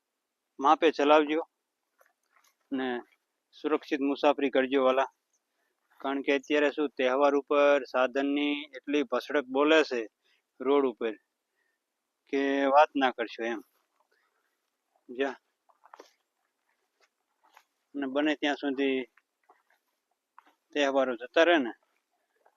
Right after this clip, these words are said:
પછી આડાઅવળા ક્યાંય, હા, એવું ઇમરજન્સી હોય તો નીકળવું જરૂરી છે. તો પછી બને ત્યાં સુધી ફરવા જવાનું ને એવું થોડુંક ટાળવું, કારણ કે અત્યારે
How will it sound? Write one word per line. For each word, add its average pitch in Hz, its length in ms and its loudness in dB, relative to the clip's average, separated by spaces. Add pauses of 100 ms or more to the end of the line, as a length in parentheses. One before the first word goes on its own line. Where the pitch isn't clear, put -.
(120)
પછી 127 300 -4
આડાઅવળા 123 520 0
ક્યાંય, 120 260 -6 (760)
હા, 143 180 0
એવું 135 220 0
ઇમરજન્સી 139 560 -8
હોય 139 240 -2
તો 120 80 -10 (100)
નીકળવું 123 420 -6
જરૂરી 127 400 -6
છે. 107 100 -18 (2000)
તો - 160 -20
પછી 127 320 -8
બને 139 220 -2
ત્યાં 123 260 -8
સુધી 120 280 -10
ફરવા 127 320 -2
જવાનું 123 400 -4
ને 117 100 -18
એવું 117 180 -20 (140)
થોડુંક 123 260 -10
ટાળવું, 131 480 0
કારણ 123 260 -8
કે 123 80 -6
અત્યારે 127 340 -6